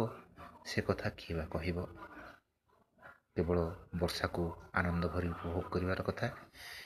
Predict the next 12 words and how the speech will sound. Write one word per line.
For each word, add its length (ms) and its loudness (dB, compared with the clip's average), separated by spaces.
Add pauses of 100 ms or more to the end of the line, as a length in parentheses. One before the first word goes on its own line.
(200)
କାରଣ 220 6 (460)
ଗତ 180 2
କିଛି 260 2
ଦିନ 180 2
ହବ 200 2 (880)
ମାଟି 440 6 (100)
ଶୁଖି 400 -4
ଶୁଖି 240 2
ଯାଇଥିଲା। 440 0 (720)
ବର୍ଷାର 580 4 (180)
ପ୍ରଥମ 360 4
ସ୍ପର୍ଶରେ 600 0